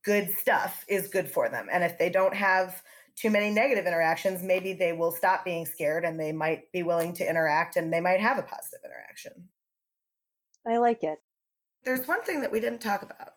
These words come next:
Speaker 1: Do you mind if I,
Speaker 2: Yeah,
Speaker 1: if
Speaker 2: we
Speaker 1: I
Speaker 2: can, we can
Speaker 1: circle back?
Speaker 2: Sure.
Speaker 1: So I think that it's, um,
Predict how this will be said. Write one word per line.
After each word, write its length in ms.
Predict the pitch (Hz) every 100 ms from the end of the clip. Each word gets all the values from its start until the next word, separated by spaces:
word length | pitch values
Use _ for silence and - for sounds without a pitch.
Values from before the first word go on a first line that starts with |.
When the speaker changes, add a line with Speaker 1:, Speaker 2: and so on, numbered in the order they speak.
| -
Speaker 1:
Do 60 | 214
you 60 |
mind 220 | 226 240 254
if 140 | 262
I, 300 | 247 247 240 _ _ _ -
Speaker 2:
Yeah, 140 | 294 508
Speaker 1:
if 40 | 285
Speaker 2:
we 60 |
Speaker 1:
I 40 | 427
Speaker 2:
can, 200 | 349 285
we 80 | 269
can 160 | 262
Speaker 1:
circle 340 | - - 254 226
back? 340 | - - - _ _
Speaker 2:
Sure. 220 | - 370 _ _ _ _ _ _ _ -
Speaker 1:
So 360 | - 285 262 220
I 80 |
think 280 | 247 330 330
that 100 | 381
it's, 240 | 302 - -
um, 420 | 190 170 170 180